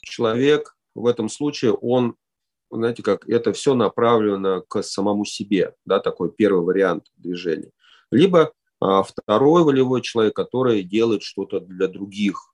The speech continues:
да, и с помощью своих действий он освобождает не только себя, но и других людей. И вот эта, а, степень, а, с-, воли, да, он, а, намного выше, чем первый. Первый всё равно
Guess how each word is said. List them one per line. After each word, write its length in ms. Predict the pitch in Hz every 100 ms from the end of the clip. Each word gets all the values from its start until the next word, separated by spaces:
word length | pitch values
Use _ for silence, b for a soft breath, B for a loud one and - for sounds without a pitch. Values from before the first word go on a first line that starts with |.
| _
да, 280 | 90 98 117 b b b _
и 180 | 107 107
с 100 | -
помощью 640 | - 127 117 104 - -
своих 340 | 98 107 98 101
действий 640 | 131 143 - 120 117 104 _ _
он 200 | - 104
освобождает 880 | 101 - 98 95 95 101 104 95 87 -
не 160 | - 101
только 380 | - 151 151 113
себя, 440 | - 92 98 98
но 220 | 92 107
и 40 | 104
других 480 | 87 87 95 - 98
людей. 300 | 95 87 76
И 160 | -
вот 360 | 95 95 110 135
эта, 180 | 131 - _ _ _ -
а, 140 | 95
степень, 600 | 95 - 120 - 104 101
а, 200 | 98 98
с-, 540 | 92 - - - - -
воли, 540 | 98 98 156 202 147
да, 340 | 101 107 120 123
он, 380 | - 127 123 113 _ _ _
а, 180 | 92 92
намного 580 | 101 104 117 123 104 101
выше, 340 | 120 127 -
чем 300 | - - 98
первый. 480 | 98 110 90 73 82 -
Первый 260 | 147 160
всё 180 | - 117
равно 320 | 113 117 135